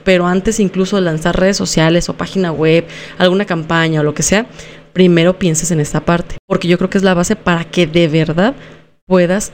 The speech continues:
proyectar X cantidad de ventas, ya sea en dinero, ya sea en cantidad de producto o servicio, eh, un porcentaje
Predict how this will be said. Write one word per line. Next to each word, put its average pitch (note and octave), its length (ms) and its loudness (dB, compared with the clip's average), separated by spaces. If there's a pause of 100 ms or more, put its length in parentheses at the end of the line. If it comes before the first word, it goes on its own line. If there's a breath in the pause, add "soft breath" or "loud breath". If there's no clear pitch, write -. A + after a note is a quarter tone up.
proyectar F3+ 720 0 (100)
X F#3 400 -2
cantidad E3 480 0
de D#3+ 140 0
ventas, E3+ 500 -2 (320 loud breath)
ya F3+ 200 2
sea F#3 360 0
en E3 300 0
dinero, E3+ 480 0
ya E3 220 0
sea E3+ 160 -2
en E3 80 -2
cantidad D#3+ 400 0
de D#3+ 80 2
producto D#3 300 -2
o - 20 2
servicio, E3 720 0 (400 loud breath)
eh, - 160 0
un F#3+ 160 4
porcentaje F3 1000 -2